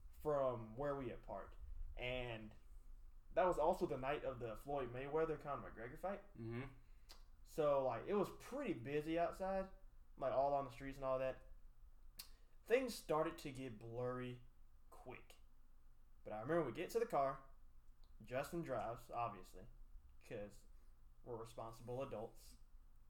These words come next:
Speaker 1: We're trying, but we're responsible. So, we get back to the hotel.
Speaker 2: Oh,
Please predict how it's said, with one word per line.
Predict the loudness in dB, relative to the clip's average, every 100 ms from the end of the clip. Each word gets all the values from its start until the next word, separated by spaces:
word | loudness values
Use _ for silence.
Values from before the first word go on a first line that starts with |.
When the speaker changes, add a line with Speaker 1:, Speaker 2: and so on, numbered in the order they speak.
| -16 -16 -12
Speaker 1:
We're | -6 -6
trying, | -6 -4 -4 -4 -6 -10 -16 -12
but | -10 -4
we're | -2
responsible. | -4 -2 -2 -2 -4 -6 -8 -14 -14 -14 -14 -14 -14 -14 -14 -14 -14 -14 -12 6
So, | 8 10 10 8 8 4 -2
we | 2
get | 4 4
back | 4 4
to | 4
the | 4
hotel. | 4 0 -2 -4 -4 -4 -4 -2 -4 -4 -8 -10 -10 -12 -8
Speaker 2:
Oh, | 0